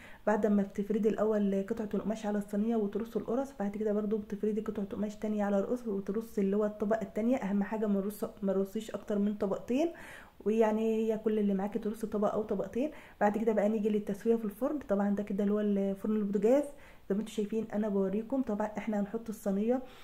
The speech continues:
على اللي هي البلاط الفرن بتاعت اللي هي الصاجه بتاعت الفرن ده من تحت، وبخلي الشبكه كده بقى بتاعت الفرن في النص، بحيث ان انا لما اسوي القرص معايا تحت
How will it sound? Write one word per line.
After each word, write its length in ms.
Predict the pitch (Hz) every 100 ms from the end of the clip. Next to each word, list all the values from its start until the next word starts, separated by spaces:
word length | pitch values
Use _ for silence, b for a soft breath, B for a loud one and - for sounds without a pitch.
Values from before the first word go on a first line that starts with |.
| B B B
على 280 | 185 196 214
اللي 260 | 214 202 214
هي 60 |
البلاط 580 | 208 196 190 190 220 226
الفرن 300 | 208 233 214
بتاعت 300 | 202 214 208
اللي 200 | 196 208
هي 40 | 220
الصاجه 300 | - 226 214
بتاعت 260 | 220 214
الفرن 320 | 208 226 220
ده 100 | 208
من 180 | 220 208
تحت، 300 | 269 302 -
وبخلي 420 | 208 202 208 208
الشبكه 420 | 208 - 214 202 202
كده 200 | 208 208
بقى 260 | 196 214
بتاعت 280 | 208 214 214
الفرن 560 | 202 220 214 202 202 202
في 60 | 226
النص، 340 | 233 330 - B B B
بحيث 220 | 202 233 226
ان 100 | 214
انا 140 | 226
لما 120 | 208
اسوي 280 | 196 226 220
القرص 360 | 208 226 233 208
معايا 300 | 180 220 220
تحت 320 | 285 -